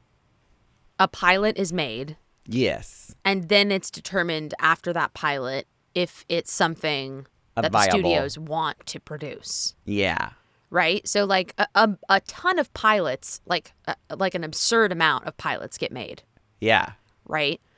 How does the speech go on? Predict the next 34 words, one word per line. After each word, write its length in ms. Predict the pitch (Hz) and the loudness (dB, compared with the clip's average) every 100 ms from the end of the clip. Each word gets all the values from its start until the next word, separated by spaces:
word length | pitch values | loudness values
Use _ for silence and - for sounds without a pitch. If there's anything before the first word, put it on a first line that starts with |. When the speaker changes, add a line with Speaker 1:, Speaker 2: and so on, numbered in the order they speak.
| _ _ - | _ _ 0
Speaker 1:
And 100 | 185 | 2
Speaker 2:
Right. 60 | 175 | 4
Speaker 1:
then 400 | 175 165 160 160 - | 2 0 -2 -6 -2
whether 300 | 185 175 170 | 0 0 -2
you're 300 | 160 165 160 | -2 -4 -4
producing 460 | 175 170 - 156 | -6 -4 -4 -4
them, 520 | 156 147 143 139 135 - - - | -4 -4 -4 -8 -12 -14 -20 -8
like, 380 | 156 131 - - _ _ | -6 -6 -8 -20 _ _
yourself 720 | 151 151 147 254 254 247 - | -12 -8 2 6 6 4 -4
or 240 | - 170 151 | -4 -2 -4
with 160 | 156 | -6
another 280 | 151 175 202 | -4 -2 -2
production 400 | 196 175 175 165 | 0 -4 -4 -8
company, 380 | 175 160 156 156 | -10 -8 -8 -4
then 220 | 165 175 | -2 -2
they're 160 | 160 131 | -2 -6
pitched 680 | - 202 135 - - - - - | -2 0 0 -2 -8 -10 -12 -8
to 100 | 143 | -6
the 120 | 143 | -4
studios. 600 | - 175 123 90 - - - - - | -2 -2 -2 -8 -12 -14 -18 -20 -8
Speaker 2:
Right. 200 | 185 180 | 0 2
Speaker 1:
But 60 | - | 4
sometimes 920 | 226 214 - 262 196 151 156 - - _ _ - | 2 2 0 2 2 -2 -6 -10 -12 _ _ -10
that 340 | 156 185 - | 4 6 6
middle 280 | 175 185 165 | 2 0 0
process 480 | - 175 165 - 143 | 0 2 2 0 -8
doesn't 280 | - 160 - | -8 -10 -6
happen. 500 | 160 143 - - - _ _ | -2 -2 -4 -14 -16 _ _
Like, 160 | 175 - | -4 -4
the 60 | 175 | -4
studio 400 | - 175 160 147 | -2 0 0 0
is 140 | 147 | -2
just 220 | 165 - | -6 -2
like, 320 | 147 127 - | -2 -4 -8